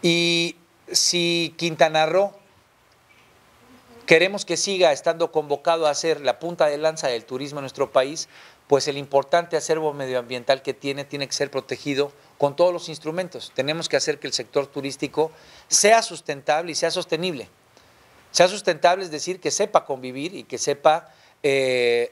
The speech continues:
aprovechar las enormes ventanas de oportunidad que a-, ofrece el sector medioambiental y que si logramos cruzar con el sector cultural, pues difícilmente hay un lugar en el mundo que pueda replicar la potencia que hoy tiene un lugar como Quintana Roo.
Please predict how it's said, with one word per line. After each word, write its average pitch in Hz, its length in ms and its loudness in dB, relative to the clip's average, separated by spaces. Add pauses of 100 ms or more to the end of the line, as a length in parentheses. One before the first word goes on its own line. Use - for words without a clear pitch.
aprovechar 151 960 2
las 135 460 0
enormes 185 480 2
ventanas 165 400 -2
de 170 40 -2
oportunidad 170 520 -4
que 175 160 2
a-, 165 240 0
ofrece 208 440 0
el 180 60 -10
sector 170 340 0
medioambiental 165 640 -2
y 165 60 -8
que 147 120 -8
si 151 120 -8
logramos 180 520 0 (340)
cruzar 202 400 2
con 170 100 -8
el 151 80 -10
sector 165 380 -2
cultural, 175 560 2 (280)
pues 170 180 2
difícilmente 202 680 -2
hay 185 120 2
un 190 120 -4
lugar 180 280 4
en 170 120 -12
el 151 100 -10
mundo 170 420 -4 (260)
que 147 140 6
pueda 170 340 4
replicar 170 560 0
la 156 160 0
potencia 151 480 -4
que 147 80 -4
hoy 143 60 -6
tiene 143 180 -8
un 139 80 -8
lugar 131 220 0
como 135 240 -8
Quintana 120 360 -4
Roo. 208 180 0